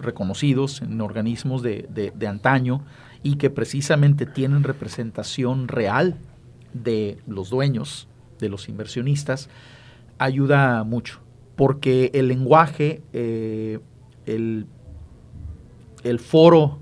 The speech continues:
en el que se desarrolla la conversación, la comunicación entre empresarios, pues es un foro,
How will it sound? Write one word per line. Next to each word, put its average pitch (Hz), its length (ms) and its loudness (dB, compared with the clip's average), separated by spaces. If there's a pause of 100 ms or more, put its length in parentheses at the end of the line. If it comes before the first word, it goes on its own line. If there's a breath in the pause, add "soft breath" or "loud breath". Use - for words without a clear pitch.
(160)
en 113 180 0
el 117 160 0
que 120 120 -6
se 120 180 -4
desarrolla 127 680 -2 (380 loud breath)
la 110 160 -6
conversación, 123 960 -4 (260)
la 101 180 -8
comunicación 110 920 -4
entre 135 340 -4
empresarios, 117 720 -4 (500 loud breath)
pues 170 220 4
es 151 140 2
un 151 140 2
foro, 143 540 6